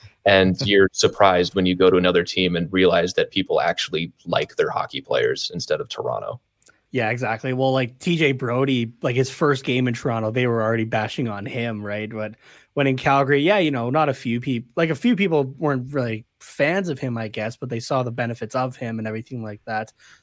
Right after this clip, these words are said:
Speaker 2: The one thing for Toronto I never got was the hate for William Nylander. On a con-, like, sure, he
Speaker 1: Yeah.
Speaker 2: held out on his contract, but for the amount of points that he scores for what he's getting paid, that's a s-, that's a steal of a deal already. But
Speaker 1: Yeah, I mean,
Speaker 2: that's
Speaker 1: they
Speaker 2: my
Speaker 1: just,
Speaker 2: opinion.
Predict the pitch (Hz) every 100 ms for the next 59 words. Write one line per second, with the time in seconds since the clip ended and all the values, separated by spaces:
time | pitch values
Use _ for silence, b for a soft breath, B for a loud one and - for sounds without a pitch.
0 | - 127 240 254 165 135 127 143 120 113
1 | 127 110 107 117 117 113 110 - 107 131
2 | 135 135 117 120 120 107 101 107 101 101
3 | 98 - _ _ _ _ _ 147 - 160
4 | 180 180 147 b b - 170 127 214 180
5 | 156 160 127 - 127 139 190 196 151 -
6 | 156 123 113 135 123 151 202 - 139 165
7 | 185 185 - 202 202 202 135 113 117 143
8 | 135 127 120 110 127 165 156 117 117 -
9 | _ 160 - 117 - 123 113 120 120 107
10 | 110 117 95 - _ _ _ 92 - 165
11 | - 110 190 147 135 143 139 110 117